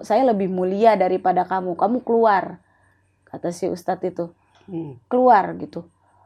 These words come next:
Speaker 1: "Nggak mau," dibilang, tetap nggak mau. "Balik ke tempat asalmu, kamu, tempatmu bukan di sini, kalau nggak saya bakar kamu," kata dia gitu.
Speaker 2: Hmm, hmm.
Speaker 1: Itu kan sama temanku direkam ya.
Speaker 2: Hmm, hmm.
Speaker 1: Itu sampai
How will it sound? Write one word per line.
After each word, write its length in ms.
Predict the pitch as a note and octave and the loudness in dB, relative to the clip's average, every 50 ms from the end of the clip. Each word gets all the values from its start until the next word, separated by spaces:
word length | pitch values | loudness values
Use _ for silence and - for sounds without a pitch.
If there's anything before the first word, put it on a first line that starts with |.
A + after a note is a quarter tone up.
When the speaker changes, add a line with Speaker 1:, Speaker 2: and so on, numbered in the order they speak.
| _ _ _ | _ _ _
Speaker 1:
"Nggak 200 | - C#4+ C#4 C#4+ | -2 0 0 2
mau," 400 | E4 F4+ F4+ F#4+ F#4+ G4 - - | 2 0 0 0 0 0 -2 -2
dibilang, 460 | - G#3+ G#3 F3+ G3+ G#3 A#3 A#3+ A#3+ | -4 -6 -6 -4 -4 -4 -4 -6 -8
tetap 260 | A3+ A3 - B3 A3+ | -10 -8 -8 -8 -8
nggak 200 | - F#3 G3 F#3+ | -6 -6 -6 -6
mau. 360 | F#3 F#3+ F#3+ F#3+ F#3 - - _ | -6 -6 -6 -8 -8 -8 -10 _
"Balik 380 | - F#3 A3+ B3+ D4 C#4+ - - | 0 4 4 4 4 4 2 -2
ke 80 | B3 | -2
tempat 320 | - - G#3+ G#3 A3+ A3+ - | -2 -2 -2 -2 -4 -4 -2
asalmu, 480 | - G#3+ G#3 - G3+ G3+ G3+ F#3 F3+ E3+ | -4 -6 -4 -4 -4 -2 -2 -4 -6 -6
kamu, 200 | - - F#3+ G3 G3 | -6 -6 -6 -6 -6
tempatmu 360 | G3 F#3+ F#3+ G3+ G3+ B3+ B3+ | -2 0 0 0 0 0 -4
bukan 280 | A3+ F#3+ F3+ - F#3 F#3 | -4 -2 0 2 2 2
di 100 | F3 F3+ | 0 -2
sini, 240 | F3+ - G#3 F#3+ F3+ | -4 -4 -4 -4 -2
kalau 220 | - - F3+ D4 | 0 2 2 4
nggak 160 | G#3 - - | 4 2 4
saya 180 | - A#3 F#3+ G3 | 4 4 4 4
bakar 480 | F#3 G3 G3 G3+ G3+ - A#3 G3+ G3 F3+ | 4 4 2 2 2 2 2 2 2 0
kamu," 320 | - F3 E3+ E3+ E3+ E3+ - - - _ _ _ - - _ - _ | -2 -4 -4 -6 -8 -12 -16 -20 -20 _ _ _ -20 -20 _ -20 _
kata 160 | _ - F#3 F3+ | _ -8 -6 -4
dia 160 | F#3 F#3+ G#3 | -4 -4 -4
gitu. 320 | F#3+ F3+ F#3 F#3 F3+ - - - _ _ _ _ _ _ _ _ _ _ _ _ _ _ _ _ | -4 -4 -6 -8 -10 -12 -20 -20 _ _ _ _ _ _ _ _ _ _ _ _ _ _ _ _
Speaker 2:
Hmm, 280 | _ C#3+ D3 D3+ D3 - - _ | _ -16 -14 -14 -16 -20 -20 _
hmm. 100 | - - | -10 -8
Speaker 1:
Itu 120 | - A3 C#4+ | -4 -2 0
kan 140 | D4 F#4+ F#4 | 2 2 2
sama 160 | D#4+ C4+ B3 | 2 0 0
temanku 340 | - A3+ A3+ A3+ A#3+ C4 D#4 | -2 -2 -4 -4 -4 -4 -2
direkam 380 | D4 B3 A3 G3 - G#3 G3 F#3+ | -2 -2 -2 -4 -4 -6 -6 -6
ya. 140 | F3 F3 F3 | -6 -8 -8
Speaker 2:
Hmm, 240 | F3 D3+ D#3 D3+ C#3+ C#3+ D#3 C3+ | -8 -8 -8 -8 -10 -12 -14 -18
hmm. 20 | B2 - _ - | -20 -20 _ -6
Speaker 1:
Itu 140 | F#3+ G#3 A#3 | -6 -4 -2
sampai 640 | B3+ C#4+ B3+ A3+ G#3 G3 F#3+ F#3 F#3 - - - | 0 0 0 2 2 2 2 2 0 -2 -4 -8